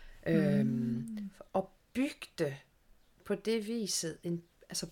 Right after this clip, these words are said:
Speaker 1: bryggade till den, som lyfte in ett perspektiv. Och sa ju underförstått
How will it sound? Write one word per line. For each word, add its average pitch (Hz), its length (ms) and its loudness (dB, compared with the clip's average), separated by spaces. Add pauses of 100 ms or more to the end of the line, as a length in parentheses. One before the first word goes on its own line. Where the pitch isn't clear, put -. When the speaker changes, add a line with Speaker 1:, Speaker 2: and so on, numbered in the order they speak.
(120)
Speaker 1:
bryggade 202 760 4 (920)
till 185 320 6
den, 208 320 4
som 170 240 0
lyfte - 500 -2
in 208 120 2
ett 165 160 -4
perspektiv. 175 760 0 (1040)
Och 185 140 2
sa 190 640 8
ju 160 200 4 (760)
underförstått 185 800 0